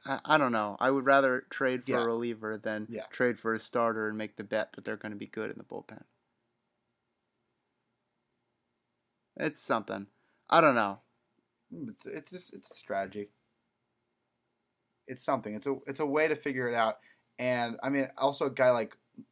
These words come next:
Speaker 2: Homer Bailey would have, could have been a nice you know, swing guy for the price that he would cost. You know, he's only two hundred fifty thousand dollars, and he wouldn't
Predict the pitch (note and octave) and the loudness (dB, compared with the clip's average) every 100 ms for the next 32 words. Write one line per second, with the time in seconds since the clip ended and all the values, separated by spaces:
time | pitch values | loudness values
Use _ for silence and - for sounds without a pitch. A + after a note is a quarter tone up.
0 | _ _ - C#3 A#2+ G2 A#2 B2 B2 B2 | _ _ -4 0 0 -2 -2 -2 0 -2
1 | A#2+ A2+ _ - B2 A2+ A2+ A2+ A2 G#2+ | -4 -8 _ -12 -10 -6 -4 -4 -6 -10
2 | - G#2+ G#2+ G#2+ G#2+ - - - _ _ | -12 -8 -4 -4 -4 -8 -10 -14 _ _
3 | _ A2+ A2 G2 G2 - A#2+ A2+ A2 G#2+ | _ -8 -6 -4 -6 -8 -6 -4 -4 -2
4 | G#2+ G#2 - _ _ _ - A2+ A2+ - | -2 -4 -10 _ _ _ -14 -10 -10 -6
5 | A2 A2 G2+ G#2 G2+ - G2+ G#2 G#2+ - | -6 -6 -8 -8 -10 -12 -6 -6 -6 -14
6 | - _ _ _ G#2+ G#2 G#2+ G#2+ - A2+ | -18 _ _ _ -14 -8 -8 -8 -10 -10
7 | G#2+ A2 G#2+ G#2 G#2 G#2+ G#2 _ _ _ | -10 -12 -8 -6 -6 -8 -12 _ _ _
8 | _ G#2+ G#2 A2+ A2 G#2+ A2 A#2 A2+ G#2 | _ -4 -2 -2 -6 -8 -8 -6 -6 -8